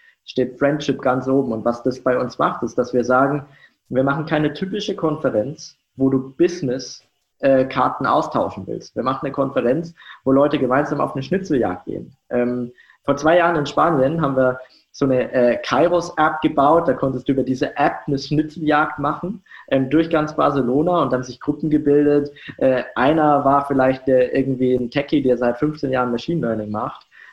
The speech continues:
Ein anderer war einer, der gerade ein Genetik-Venture gegründet hat. Und dann waren noch ein paar, wir nennen das immer die Kairos Senior Community, der dann immer zum Summit kommt, Fellows inspiriert, äh, ein, ein Double Unicorn Founder dabei aus, äh, Teneriffa,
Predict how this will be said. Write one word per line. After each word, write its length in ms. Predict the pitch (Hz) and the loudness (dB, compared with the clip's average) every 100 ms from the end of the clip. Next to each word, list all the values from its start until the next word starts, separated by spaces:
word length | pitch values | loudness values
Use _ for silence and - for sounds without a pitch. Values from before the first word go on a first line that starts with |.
| - | -4
Ein 100 | 120 | 0
anderer 680 | 131 160 131 131 135 - - _ _ _ _ - | 2 2 2 4 2 0 -12 _ _ _ _ -10
war 240 | 117 123 | -2 0
einer, 240 | 123 135 139 | 2 2 2
der 120 | 123 | 2
gerade 300 | 123 120 - | 2 0 0
ein 60 | 123 | -2
Genetik-Venture 680 | 120 143 147 117 110 107 107 | 2 2 0 -2 -2 -2 -6
gegründet 480 | 110 - 110 117 | -6 -4 -2 0
hat. 200 | 123 143 | 0 0
Und 120 | 170 117 | 0 -2
dann 160 | 117 | -2
waren 140 | 117 127 | 0 -2
noch 120 | 127 | -4
ein 100 | 123 | -4
paar, 320 | 131 123 131 | 0 2 2
wir 160 | 117 120 | 0 0
nennen 180 | 123 123 | 0 0
das 160 | 120 | 0
immer 180 | 127 120 | 0 -2
die 240 | 117 120 120 | 0 -2 -2
Kairos 440 | - 131 143 135 139 | -2 2 4 2 0
Senior 360 | 165 170 165 | 2 4 2
Community, 720 | 165 156 143 147 151 160 160 | 0 -2 0 0 0 2 2
der 100 | 147 | 2
dann 160 | 123 117 | 2 0
immer 160 | 123 | -2
zum 180 | 117 120 | -4 -6
Summit 280 | 117 139 135 - | -4 -2 -2 -6
kommt, 240 | - 131 131 - - - _ | -4 -4 -4 -18 -20 -20 _
Fellows 260 | 143 160 160 | 2 2 2
inspiriert, 580 | 156 147 147 151 147 - - _ | -2 0 2 2 0 -10 -20 _
äh, 400 | - 139 139 131 | 2 2 4 0
ein, 260 | - 143 135 | -2 -2 -2
ein 280 | 139 143 131 | -2 -2 2
Double 280 | 143 151 | 2 2
Unicorn 560 | 139 185 196 151 135 120 | 2 0 0 0 2 2
Founder 260 | 120 117 117 | 0 2 2
dabei 540 | 113 110 120 147 156 | 2 2 4 4 4
aus, 180 | 131 - | 0 0
äh, 140 | 131 | -4
Teneriffa, 720 | - 143 135 151 - 117 156 | -2 0 2 0 0 0 0